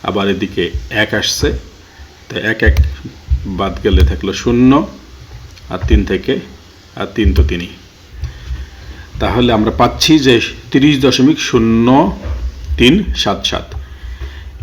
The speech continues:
এইটা কিন্তু আমরা মাইনাসের পর আছে, তো এখানে একটা সামনে মাইনাস বসাই দিলে আমাদের উত্তর চলে আসবে। তাহলে উত্তর ক, এইটা হলো উত্তর। এক ঘন্টা বিশ মিনিট,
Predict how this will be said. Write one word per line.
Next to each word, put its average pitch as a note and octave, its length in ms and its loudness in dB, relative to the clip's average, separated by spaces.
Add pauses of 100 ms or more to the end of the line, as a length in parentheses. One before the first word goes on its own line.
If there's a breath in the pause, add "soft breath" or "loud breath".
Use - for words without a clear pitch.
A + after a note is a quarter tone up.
(220)
এইটা C#3+ 280 4
কিন্তু F#3 500 2 (680 soft breath)
আমরা C3 280 0
মাইনাসের C#3 580 4
পর F#2 200 -4
আছে, - 200 -6 (360)
তো C3+ 100 0
এখানে C#3 260 2
একটা C3 140 -4
সামনে B2 260 0
মাইনাস G#2+ 320 0
বসাই G#2 240 -4
দিলে A#2+ 200 -2
আমাদের A#2+ 240 -2
উত্তর - 220 -4
চলে - 220 -2
আসবে। - 180 -10
তাহলে - 640 -18
উত্তর - 300 -2 (520)
ক, - 200 -8 (480)
এইটা A2 200 -8
হলো E2+ 120 -12
উত্তর। - 220 -12 (1600 loud breath)
এক C#3 200 0
ঘন্টা D3 340 4
বিশ B2+ 300 4
মিনিট, E3 240 4